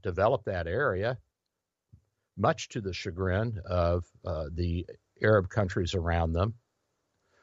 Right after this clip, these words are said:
Now, my friend Al says, "Well, you would think that the Palestinians looking into Israel from up, up on the hills would say, 'Look at that. Look how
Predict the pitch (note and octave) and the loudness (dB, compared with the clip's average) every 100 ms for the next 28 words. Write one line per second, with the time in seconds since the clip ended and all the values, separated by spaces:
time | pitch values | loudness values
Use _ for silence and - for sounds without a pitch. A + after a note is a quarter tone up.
0 | _ G2+ F#2+ F2+ B2 A2 G#2 G2+ G2+ - | _ 4 4 4 4 4 6 6 4 2
1 | G2+ F#2 G2+ F2 A2 A2 F2+ C#3 C3+ - | 2 2 -2 -2 2 0 2 4 4 4
2 | G2+ F#2 F#2+ G#2+ A2 G2 - B2 A#2+ G#2 | 6 4 2 0 2 2 0 0 2 0
3 | F#2+ A#2 G#2+ G#2 F#2+ D#2+ - _ _ _ | 0 0 0 -2 -4 -6 -14 _ _ _
4 | _ - - F3 F3 - B2+ A2 G#2+ - | _ -4 2 4 4 2 0 2 0 0
5 | G2+ G2+ G2+ G#2+ F#2+ G2 - _ - G#2 | -2 -2 -2 -4 -2 -2 -4 _ -8 -4
6 | F#2+ G2 F#2 E2 G2 C3 C3 - - _ | -2 -2 0 2 6 6 4 -2 -14 _
7 | _ _ _ - - G#2+ - G#2+ F#2+ D#2+ | _ _ _ -14 -2 -2 0 2 2 0
8 | - _ - C#4 D#4+ E3 G2+ D#2 - _ | -6 _ -2 2 4 6 6 4 0 _
9 | - A#3 - G#3 | -2 -2 2 0